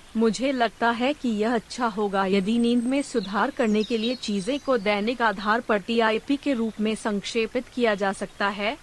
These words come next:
और परिणाम स्वरूप यह अच्छा होगा यदि उन्हें सुधार मेनू के रूप में कॉन्फ़िगर किया जा सकता है दस दिनों के लिए।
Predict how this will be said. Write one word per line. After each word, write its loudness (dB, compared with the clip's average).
और 0
परिणाम 0
स्वरूप -2
यह 2
अच्छा 0
होगा 2
यदि 0
उन्हें 2
सुधार 0
मेनू 2
के 0
रूप -2
में 0
कॉन्फ़िगर 0
किया 0
जा 0
सकता -2
है -2
दस -2
दिनों 0
के 0
लिए। -2